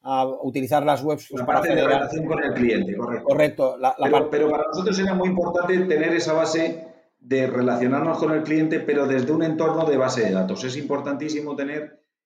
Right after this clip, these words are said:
Speaker 2: que el, el, la base de trabajo de cualquier impacto comercial tiene que tener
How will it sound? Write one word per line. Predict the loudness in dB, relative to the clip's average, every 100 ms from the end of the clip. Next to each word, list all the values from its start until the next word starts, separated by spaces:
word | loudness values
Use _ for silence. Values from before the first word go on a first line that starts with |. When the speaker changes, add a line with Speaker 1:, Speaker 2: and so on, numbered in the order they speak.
| _
Speaker 2:
que | 0 0
el, | 2 0 -2 -4 -10 -16 -14
el, | -12 -12 -14 -20 -20 _ _ _ _
la | -8
base | -4 -2 0
de | 0
trabajo | 2 0 2 0
de | 0
cualquier | 0 -4 0 0
impacto | 2 0 -2 -2 -6
comercial | -6 -8 -6 -2 0
tiene | 2 2
que | 2
tener | 2 2 0 -4